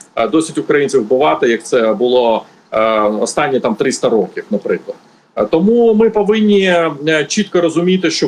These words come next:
виключно своє повинно бути. Те, що там обіцяють, ну, обіцяйте далі. Ну, добре, що д-,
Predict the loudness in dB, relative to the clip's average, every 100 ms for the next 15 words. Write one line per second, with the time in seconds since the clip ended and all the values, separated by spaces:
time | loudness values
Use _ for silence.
0 | -2 0 0 -2 -4 -2 0 0 0 0
1 | -2 -2 -4 -4 -6 -4 -2 -2 -2 -2
2 | 0 0 -2 -2 -2 0 2 2 0 -2
3 | 0 0 -2 -2 -2 -2 -4 -2 0 2
4 | 2 2 0 -4 -10 -10